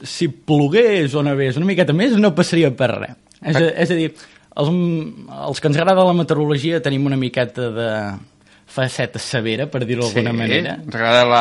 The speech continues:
Speaker 2: canya, la
Speaker 1: Ah,
Speaker 2: gresca.
Speaker 1: exactament.
Speaker 2: Això ens ho diu en Joan moltes vegades, que quan fa mal temps estem molt contents.
Speaker 1: Sí,
Speaker 2: I
Speaker 1: home.
Speaker 2: quan pitjor, millor.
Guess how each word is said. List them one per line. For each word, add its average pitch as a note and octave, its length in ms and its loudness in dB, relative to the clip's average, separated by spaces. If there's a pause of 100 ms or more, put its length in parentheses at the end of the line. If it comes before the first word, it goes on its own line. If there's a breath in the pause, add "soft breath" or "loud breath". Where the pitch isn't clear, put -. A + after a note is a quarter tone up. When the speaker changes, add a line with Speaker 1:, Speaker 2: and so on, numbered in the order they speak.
Speaker 2:
canya, A2+ 500 2
la - 100 -6
Speaker 1:
Ah, C3 100 0
Speaker 2:
gresca. B2 100 6
Speaker 1:
exactament. C3+ 600 2
Speaker 2:
Això A#2 80 0
ens A#2+ 80 -4
ho B2 40 0
diu B2+ 140 2
en B2+ 80 0
Joan A#2+ 240 0
moltes C3 240 -2
vegades, G#2+ 340 -2
que A2+ 120 -10
quan A2 200 -4
fa A2+ 200 2 (480 loud breath)
mal B2+ 220 2
temps B2 220 -2
estem D3 200 -4
molt C#3 160 -2
contents. A2+ 500 -10 (380)
Speaker 1:
Sí, F3 140 -4
Speaker 2:
I D#3 300 2
Speaker 1:
home. D#3+ 120 -2
Speaker 2:
quan A2+ 500 0
pitjor, B2 300 -2
millor. C3 400 0